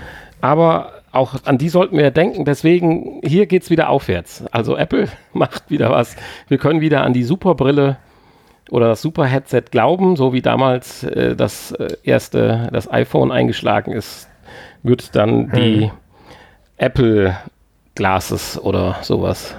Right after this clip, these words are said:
Speaker 1: dann aus dem Hut gezaubert. Das ist eine richtige Überraschung von Apple, das wäre nochmal wieder was.
Speaker 2: Ja, schauen wir mal.
Speaker 1: Weil alles, was man jetzt so von Apple doch in den letzten Jahren, das sind alles tolle Produkte, auch,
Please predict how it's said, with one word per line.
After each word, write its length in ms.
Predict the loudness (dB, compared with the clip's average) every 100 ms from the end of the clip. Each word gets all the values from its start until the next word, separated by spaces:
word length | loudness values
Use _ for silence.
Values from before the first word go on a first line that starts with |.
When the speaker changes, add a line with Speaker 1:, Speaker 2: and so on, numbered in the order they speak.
| -10
Speaker 1:
dann 460 | -2 -2 -2 -6 -14 -18 _ _ _ _ -20 _ _ _ _ -4
aus 180 | -2 0
dem 80 | 0
Hut 120 | 2
gezaubert. 560 | 0 0 0 -2 -4 -10 -18 -20 -20
Das 100 | -4
ist 60 | 0
eine 100 | 2
richtige 300 | 0 0 0
Überraschung 420 | 0 0 0 0
von 120 | 0
Apple, 240 | -2 0 -2
das 160 | -2
wäre 120 | -2 0
nochmal 240 | -2 -4
wieder 220 | -4 -6
was. 240 | -8 -12 -4
Speaker 2:
Ja, 220 | 0 2 0
schauen 220 | -2 -2
wir 100 | 0
mal. 200 | -2 -2
Speaker 1:
Weil 140 | -2 0
alles, 280 | 0 0 -2
was 160 | 0
man 200 | 2 4
jetzt 160 | 2 0
so 100 | -2
von 200 | 0 -2
Apple 220 | 0 0
doch 260 | 0 -4 -12 -20 -20 -8
in 80 | 0
den 60 | 2
letzten 320 | 0 0 2
Jahren, 480 | 2 4 2 2 0
das 160 | -4
sind 180 | -4 -2
alles 220 | 0 -2
tolle 220 | 0 0 0
Produkte, 520 | 0 0 0 0 0
auch, 260 | 0 -2